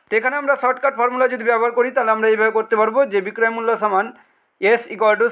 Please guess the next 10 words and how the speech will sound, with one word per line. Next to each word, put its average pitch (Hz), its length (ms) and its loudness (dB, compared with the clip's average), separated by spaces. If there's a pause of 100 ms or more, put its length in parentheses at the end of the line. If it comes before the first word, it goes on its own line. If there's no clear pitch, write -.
C - 20 -20 (240)
into 233 200 -6 (240)
S - 100 -8
one 220 160 -2
by 202 100 0 (100)
C - 20 -20 (200)
one। 208 100 -2 (680)
তো 202 80 2 (320)
এসটা 240 300 -2
হচ্ছে 254 160 0